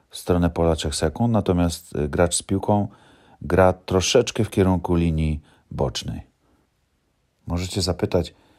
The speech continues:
w jakim celu jest takie zagranie dwójkowe? Trenerzy chcą zwiększyć pole gry po, e, zagraniu pick and roll właśnie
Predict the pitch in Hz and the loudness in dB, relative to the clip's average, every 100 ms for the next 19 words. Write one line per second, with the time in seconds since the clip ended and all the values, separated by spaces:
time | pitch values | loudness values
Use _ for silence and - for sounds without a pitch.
0 | _ 80 90 87 87 - 120 87 73 73 | _ -6 -4 -2 -2 2 4 4 4 0
1 | - 80 - 78 73 78 73 71 67 76 | -4 -8 -6 -4 -2 -2 -2 -4 -4 -6
2 | - 71 78 95 110 _ _ _ _ _ | -4 -4 -2 -2 -4 _ _ _ _ _
3 | _ _ _ - - 95 117 110 107 - | _ _ _ -10 -2 0 2 0 -4 -2
4 | 101 95 95 92 82 _ - 78 80 107 | 2 2 2 0 -4 _ -12 -6 0 2
5 | 110 - 101 92 - - - _ - 92 | 2 -2 0 -2 -2 -12 -14 _ 0 4
6 | 95 90 76 80 87 87 69 - _ _ | 6 4 2 0 4 4 2 -4 _ _
7 | - 82 78 76 73 73 _ - - 69 | -6 0 2 2 -2 -6 _ -20 -12 -10
8 | 69 69 78 71 82 80 78 - 78 80 | -8 -8 -6 -2 0 0 -2 -4 -6 -4
9 | 76 76 73 71 71 - 76 73 73 | -2 -2 -2 -4 -6 -6 -6 -6 -6